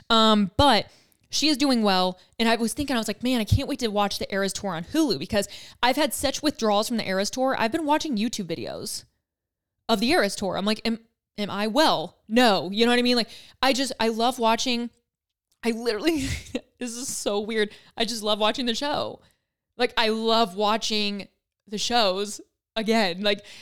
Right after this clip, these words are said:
I'll look up, like, Cruel Summer Eras Tour, you know, and I'll watch that performance, and I'll type in, like, you know, whatever it may be, Fearless, Eras Tour, you know, and I just will watch these, like, music videos, but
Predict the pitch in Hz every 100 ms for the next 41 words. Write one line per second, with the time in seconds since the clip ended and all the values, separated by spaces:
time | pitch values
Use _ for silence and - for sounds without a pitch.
0 | - 233 254 247 247 226 202 - _ _
1 | - 269 240 226 247 214 185 202 202 190
2 | - 202 190 202 208 202 196 196 196 -
3 | - 196 180 214 - 190 170 185 208 208
4 | 202 - - 247 214 214 208 190 175 156
5 | 214 190 - _ _ - 254 247 226 214
6 | 208 202 190 185 - 247 220 202 196 -
7 | 220 214 202 226 240 226 - 226 226 233
8 | 226 240 196 196 202 - 220 202 196 185
9 | 233 208 208 202 196 190 196